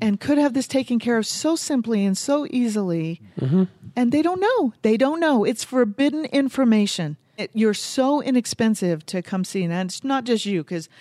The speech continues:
Speaker 1: you're so busy, I don't even know if people can get into you. But there's nuca doctors all over the country.
Speaker 2: Yeah, you, you wanna go to nuca, N U C C A dot org.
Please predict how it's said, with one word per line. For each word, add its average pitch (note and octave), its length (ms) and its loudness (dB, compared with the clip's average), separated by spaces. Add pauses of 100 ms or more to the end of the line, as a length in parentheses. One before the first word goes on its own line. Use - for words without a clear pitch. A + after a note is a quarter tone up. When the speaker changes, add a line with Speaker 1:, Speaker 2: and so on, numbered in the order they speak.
(220)
Speaker 1:
you're B3 160 0
so G#3+ 180 0
busy, F#3 360 0
I G3 80 2
don't G#3+ 120 2
even F3 140 0
know F3 120 -2
if - 80 -10
people E3+ 260 -10
can E3 140 -4
get F3+ 180 -2
into F3+ 240 -2
you. D#3 80 -2
But F3 160 -6
there's F3+ 220 -2 (280)
nuca A#3+ 380 2
doctors F#3+ 420 0 (160)
all A#3+ 300 4
over G3+ 240 2
the F3 160 -2
country. G#3+ 460 0
Speaker 2:
Yeah, G3 60 4
you, D#3 260 4
you D#3 220 0
wanna D#3 180 4
go C#3+ 180 4
to C3 80 4
nuca, B2+ 480 2
N C#3 200 2
U C#3 120 2
C C3+ 220 0
C B2 300 0
A G#2 300 -2 (300)
dot B2+ 200 -2
org. G2 320 -4